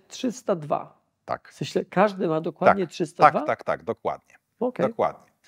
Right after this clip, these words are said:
Speaker 2: Jest taki projekt, y, openworm dot org,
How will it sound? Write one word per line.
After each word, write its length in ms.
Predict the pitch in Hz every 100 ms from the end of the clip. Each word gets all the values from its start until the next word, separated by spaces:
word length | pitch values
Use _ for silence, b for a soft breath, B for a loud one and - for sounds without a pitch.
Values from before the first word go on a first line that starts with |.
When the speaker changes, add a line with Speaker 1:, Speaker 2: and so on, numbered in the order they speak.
| B B B
Speaker 2:
Jest 180 | 214 -
taki 220 | 185 160
projekt, 540 | 165 147 127 - -
y, 300 | 131 120 117
openworm 680 | 139 139 120 110 104 95 92 -
dot 220 | 95 95 -
org, 420 | 131 185 -